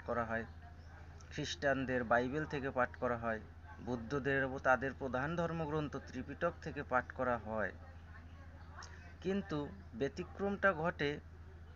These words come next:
এই তথাকথিত হিন্দু ধর্মের বেলায়।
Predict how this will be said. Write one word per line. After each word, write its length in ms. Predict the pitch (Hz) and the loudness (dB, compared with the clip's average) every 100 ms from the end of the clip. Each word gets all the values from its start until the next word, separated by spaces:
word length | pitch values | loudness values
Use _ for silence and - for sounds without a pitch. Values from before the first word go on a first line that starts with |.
| - | -4
এই 160 | 160 175 | -2 0
তথাকথিত 720 | 160 135 - 165 185 202 190 | 2 0 0 -2 -2 -2 0
হিন্দু 840 | 202 151 139 170 175 180 190 202 226 - - | 0 0 0 2 2 0 0 0 -2 -8 -10
ধর্মের 460 | 110 120 131 147 131 | -2 0 2 0 2
বেলায়। 380 | 113 107 92 | 4 4 2